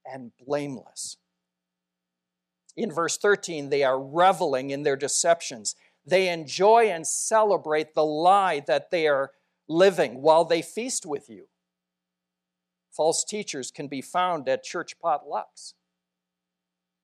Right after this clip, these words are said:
They can be found going to the Lord's table. Their strategy is to move into all parts of a church and to fellowship under the guise of trusted friendship.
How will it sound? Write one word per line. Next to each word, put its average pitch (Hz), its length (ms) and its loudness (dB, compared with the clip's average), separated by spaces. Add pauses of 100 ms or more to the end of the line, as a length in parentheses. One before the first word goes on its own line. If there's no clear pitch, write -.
(580)
They 139 100 -6
can 147 180 -10
be 135 160 -14
found 160 460 -6
going 160 380 0
to 143 100 -12
the 131 120 -6
Lord's 143 440 -2
table. 156 420 -6 (1500)
Their 185 160 4
strategy 196 840 2
is 190 160 0
to 180 120 -8
move 202 400 2
into 202 180 2
all 214 320 6
parts 226 420 0
of 175 120 -4
a 165 60 0
church 190 460 -2
and 180 140 -6
to 156 60 0
fellowship 214 760 2
under 175 200 -4
the 151 120 -4
guise 170 480 0
of 143 160 -14
trusted 165 500 -6
friendship. 123 500 -8